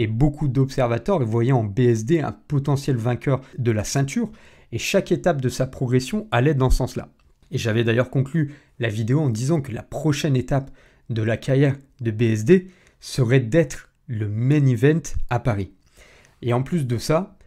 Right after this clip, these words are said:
le combat contre Frevola, c'était aussi un exemple de la solidité mentale de B S D. D'une part parce qu'il n'était pas forcément favori de ce combat, et en plus parce qu'il devait affronter une salle qui lui était totalement hostile. Et pour ceux qui ont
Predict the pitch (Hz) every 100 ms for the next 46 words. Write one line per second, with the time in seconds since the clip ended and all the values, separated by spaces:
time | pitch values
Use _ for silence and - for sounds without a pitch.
0 | _ _ 120 110 - 151 139 147 120 110
1 | - 113 101 104 147 185 _ _ _ -
2 | 120 - 156 139 202 139 123 123 117 143
3 | 180 - - 110 107 107 - 156 147 139
4 | 135 151 135 127 139 139 123 117 113 101
5 | 101 _ - - _ _ 123 113 147 139
6 | - - 107 101 117 - 165 - 156 -
7 | 131 127 - 113 113 107 120 - 110 185
8 | - - _ 113 113 110 185 180 120 -
9 | 113 107 117 139 147 - _ _ - 135
10 | - 135 131 175 170 143 131 - 175 175
11 | 139 120 113 113 - 147 147 143 139 131
12 | 135 127 - 110 - _ - - - -
13 | 131 - 190 147 - 139 135